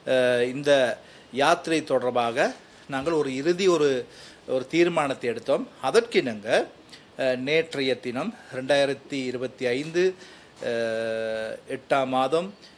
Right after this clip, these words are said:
பதினோராம் திகதி, அஹ், அஹ், அமைச்சரவையினுடைய அனுமதியினை இந்த ஐயப்ப, அஹ், யாத்திரை தொடர்பாக அனுமதி கிடைத்திருக்கிறது. உண்மையிலே மற்றற்ற மகிழ்ச்சி அடைகிறோம். இதனூடாக இந்த ஐயப்ப பக்தர்கள்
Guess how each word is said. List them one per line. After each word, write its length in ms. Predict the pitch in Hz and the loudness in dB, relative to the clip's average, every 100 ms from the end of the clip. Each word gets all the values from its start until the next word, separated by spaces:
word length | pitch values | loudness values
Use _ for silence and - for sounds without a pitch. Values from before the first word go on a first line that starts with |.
| - - | -20 -2
பதினோராம் 560 | 147 180 208 185 135 117 | -2 2 2 4 2 -2
திகதி, 440 | 131 139 135 226 302 - - - 127 | -2 -2 0 -4 -6 -18 -20 -10 -2
அஹ், 520 | 131 123 113 110 107 - | 0 0 0 -4 -6 -8
அஹ், 240 | 113 113 104 | -10 -10 -8
அமைச்சரவையினுடைய 760 | 135 175 175 175 160 151 139 131 117 107 | -2 0 4 4 4 -2 -2 0 -2 -4
அனுமதியினை 800 | 139 185 185 165 147 139 156 302 - - - 139 | -2 0 0 0 0 2 0 -4 -10 -20 -18 -12
இந்த 400 | 143 131 120 117 | 0 2 2 -2
ஐயப்ப, 600 | 139 160 160 143 135 120 - - - - 123 | 0 0 0 2 2 0 -6 -20 -20 -16 -6
அஹ், 320 | 120 120 113 113 | -4 -2 -4 0
யாத்திரை 460 | 135 156 156 139 | 0 0 0 -2
தொடர்பாக 440 | 139 131 131 127 120 | 0 0 0 0 0
அனுமதி 360 | 135 147 131 | -2 -4 -4
கிடைத்திருக்கிறது. 760 | - 120 120 120 113 123 127 147 | -4 -6 -4 -8 -6 -4 -2 -4
உண்மையிலே 440 | 127 127 131 151 | -4 -4 -2 -4
மற்றற்ற 540 | 131 117 - 135 - 120 | -4 -8 -8 -8 -4 -4
மகிழ்ச்சி 500 | 117 165 196 - 156 | -2 -2 -2 2 2
அடைகிறோம். 460 | 127 123 139 170 - - - - | 2 0 -2 -2 -6 -20 -20 -8
இதனூடாக 800 | 135 156 170 170 170 165 180 202 - - - - | -2 0 4 4 4 6 4 2 -4 -20 -20 -14
இந்த 500 | 143 165 185 190 - - 123 | -12 0 4 4 2 -4 -4
ஐயப்ப 420 | 160 185 180 160 | 2 2 2 0
பக்தர்கள் 640 | 135 139 - 165 123 110 | 0 -2 2 2 2 -4